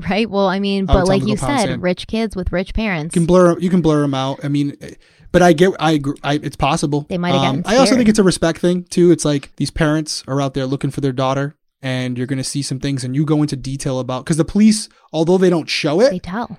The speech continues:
Speaker 2: they're very descriptive
Speaker 1: Yeah.
Speaker 2: about what you can see on the video. And I, and that to me,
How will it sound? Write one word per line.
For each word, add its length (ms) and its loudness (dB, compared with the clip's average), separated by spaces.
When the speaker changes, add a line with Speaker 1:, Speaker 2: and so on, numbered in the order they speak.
Speaker 2:
they're 200 4
very 260 4
descriptive 540 2
Speaker 1:
Yeah. 60 -2
Speaker 2:
about 260 -2
what 240 -4
you 100 -2
can 140 -4
see 180 0
on 140 -2
the 60 -6
video. 340 -6
And 140 -4
I, 200 -2
and 240 -6
that 300 -2
to 100 -2
me, 420 0